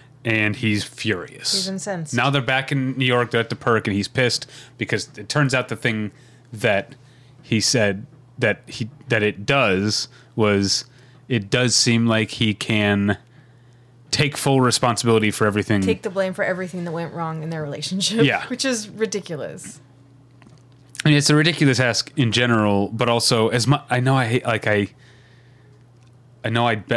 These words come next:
Speaker 1: I rag on Ross 'cause I find him so annoying, but in this particular thing, they were on a break.
Speaker 2: They were on a break.
Speaker 1: He wasn't wrong.
Speaker 2: They were on a break.
Speaker 1: He didn't do anything wrong.
Speaker 2: Yeah, that's why he's so incensed.
Speaker 1: Yeah, and I was kind of incensed for him. So he's pissed off, but, like,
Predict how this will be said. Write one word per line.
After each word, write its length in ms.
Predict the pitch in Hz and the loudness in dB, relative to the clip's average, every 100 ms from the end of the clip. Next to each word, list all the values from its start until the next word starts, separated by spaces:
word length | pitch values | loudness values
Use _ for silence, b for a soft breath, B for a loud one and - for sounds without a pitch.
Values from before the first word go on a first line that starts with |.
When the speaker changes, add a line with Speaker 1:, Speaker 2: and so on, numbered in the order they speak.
| - | 0
Speaker 1:
I 100 | 107 | 2
rag 300 | 104 120 123 | 4 2 2
on 140 | 110 | 2
Ross 480 | 104 92 76 - - | 2 2 0 -2 -4
'cause 180 | - 104 | -6 -2
I 120 | 95 92 - | -2 -4 -12
find 240 | - 110 101 | -4 -2 0
him 80 | 95 | 0
so 240 | - 113 | 0 2
annoying, 560 | 101 104 92 65 50 165 b b b - | 2 2 2 -2 -12 -14 b b b -2
but 120 | 113 | 2
in 60 | 117 | 2
this 120 | 117 | 2
particular 580 | - - 170 147 190 160 | -4 -2 -2 2 2 2
thing, 520 | - 202 143 117 117 - _ - _ - - _ _ - | 4 4 4 2 0 -6 _ -20 _ -20 -20 _ _ -4
they 100 | 147 | 0
were 160 | 196 208 | 4 4
on 80 | |
a 60 | 214 | 4
break. 500 | 151 196 - - - - - - | 4 2 0 -10 -18 -20 -20 -20
Speaker 2:
They 140 | 175 196 | -14 -10
were 140 | 233 | -8
on 140 | 277 302 | -8 -10
a 60 | |
break. 360 | 294 349 381 349 - | -10 -8 -8 -12 -2
Speaker 1:
He 140 | 156 | 2
wasn't 320 | 180 220 208 | 4 4 4
wrong. 360 | 190 220 - - - - | 4 4 2 -6 -20 -20
Speaker 2:
They 100 | - | -18
were 80 | 262 | -14
on 160 | 285 | -14
a 60 | 302 | -14
break. 160 | - 160 | -2 2
Speaker 1:
He 40 | |
didn't 260 | 185 202 160 | 4 4 4
do 200 | 196 202 | 4 4
anything 320 | 175 156 151 | 4 4 4
wrong. 300 | 175 139 - - | 4 2 -4 -14
Speaker 2:
Yeah, 220 | 208 185 | -14 -10
that's 220 | 180 214 240 | -6 -6 -6
why 100 | 233 | -8
he's 200 | 240 226 | -8 -10
so 180 | 233 | -10
incensed. 580 | 240 247 277 208 - - | -10 -12 -12 -12 -12 -4
Speaker 1:
Yeah, 200 | 175 180 | -2 0
and 80 | 82 | 0
I 100 | 147 | 0
was 120 | 180 185 | 2 2
kind 160 | 196 | 2
of 60 | 180 | 2
incensed 360 | 160 175 147 | 2 2 2
for 200 | - 160 | 2 2
him. 100 | 90 | 2
So 120 | 76 110 | 0 0
he's 100 | 101 | 2
pissed 260 | 180 160 | 0 2
off, 300 | 151 139 139 | 4 4 2
but, 180 | 123 110 | -2 0
like, 300 | 113 107 - | -2 -2 -8